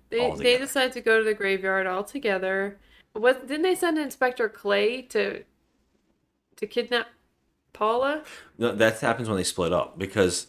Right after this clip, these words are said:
Speaker 2: they leave her in the car with Kelton.
Speaker 1: Yeah, and then Kelton gets knocked out.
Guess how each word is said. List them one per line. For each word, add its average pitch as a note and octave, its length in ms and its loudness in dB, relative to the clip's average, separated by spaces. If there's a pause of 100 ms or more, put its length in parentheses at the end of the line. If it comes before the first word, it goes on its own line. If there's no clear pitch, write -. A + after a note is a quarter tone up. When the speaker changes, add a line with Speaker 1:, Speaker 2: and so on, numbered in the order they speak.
(100)
Speaker 2:
they G2 180 0
leave B2+ 360 2
her G#2+ 180 2
in F#2 80 0
the E2+ 60 -4
car F2 300 0
with D#2 140 -6
Kelton. D#2+ 380 -8 (180)
Speaker 1:
Yeah, G3 380 2
and G3 120 -2
then F#3+ 180 -2
Kelton G#3 420 0
gets F#3+ 200 0
knocked F3 300 -6
out. E3+ 220 -8